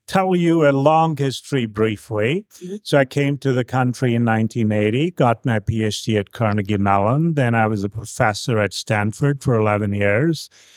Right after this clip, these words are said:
Speaker 1: Did my first startup in the streaming media business in nineteen ninety-five, when the internet was just being born.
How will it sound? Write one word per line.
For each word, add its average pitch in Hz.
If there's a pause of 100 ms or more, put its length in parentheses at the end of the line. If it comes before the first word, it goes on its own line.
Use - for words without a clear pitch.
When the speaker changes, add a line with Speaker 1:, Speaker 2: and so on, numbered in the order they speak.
(300)
Speaker 1:
Did 123
my 117
first 156
startup 127
in 120
the 110
streaming 131
media 131
business 110 (300)
in 117
nineteen 123
ninety-five, 117 (300)
when 113
the 113
internet 120
was 92
just 151
being 117
born. 101